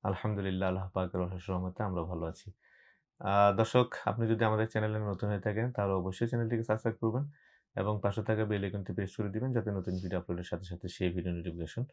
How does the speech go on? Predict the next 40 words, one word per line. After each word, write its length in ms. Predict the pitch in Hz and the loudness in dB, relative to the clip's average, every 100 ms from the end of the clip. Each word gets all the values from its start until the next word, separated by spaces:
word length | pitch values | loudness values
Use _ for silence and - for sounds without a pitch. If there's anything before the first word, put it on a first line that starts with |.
| _ _ _ - | _ _ _ -8
আপনার 220 | 92 92 | -2 -2
কাছে 200 | 92 92 | -2 -6
পৌঁছে 360 | 90 92 92 104 | -2 -2 0 2
যায়। 160 | 127 | 6
আর 60 | 120 | 6
যদি 220 | 104 98 | 4 0
already 260 | 98 95 92 | 0 0 -2
সাবস্ক্রাইব 340 | 92 - 87 | -4 -8 -6
করে 180 | 92 92 | -4 -4
থাকেন, 280 | 104 123 127 | -4 -4 -4
thank 220 | 101 90 | -4 -6
you 120 | 87 - 123 | -6 -2 0
so 120 | 104 | 0
much। 180 | 87 - - _ - - - _ - | -4 -10 -20 _ -20 -20 -20 _ -4
তো 80 | 113 | 2
দর্শক, 380 | 117 - 143 | 2 4 6
আজকে 520 | 147 147 - 135 135 131 | 6 6 4 6 8 8
আপনাদের 280 | 113 117 | 6 2
সাথে 220 | 117 120 120 | 0 0 2
পরিচয় 400 | 120 117 113 98 | 6 6 4 0
করে 240 | 110 107 | 2 2
দিচ্ছি 440 | 104 113 - 147 170 - | 2 -2 0 0 0 -2
আমাদের 360 | 95 101 104 95 - _ _ | -2 2 2 0 -6 _ _
আল 120 | 104 | 6
ইমরান 300 | 110 104 101 | 6 6 2
ভাই। 220 | 98 151 180 _ _ _ _ _ - | 2 2 0 _ _ _ _ _ -2
আহ, 400 | 92 92 90 92 | 0 2 2 2
ওনার 200 | 101 101 | 4 4
গ্রামের 320 | 92 107 113 | 8 10 10
বাড়ি 200 | 104 95 | 8 6
ঝিনাইদহ। 360 | 87 110 98 78 - _ _ _ _ - | 6 6 6 2 -4 _ _ _ _ -2
তো 180 | 95 90 | 0 6
ওনার 180 | 131 143 | 8 10
পরিচয়টা 400 | 156 143 143 147 | 10 10 8 8
ওনার 180 | 123 | 8
কাছ 120 | 117 - | 6 4
থেকে 200 | 104 92 | 2 0
শুনি, 260 | 90 87 92 _ _ | 0 -2 -6 _ _
kindly 220 | - 87 87 | -4 -2 -2
একটু। 220 | - | -2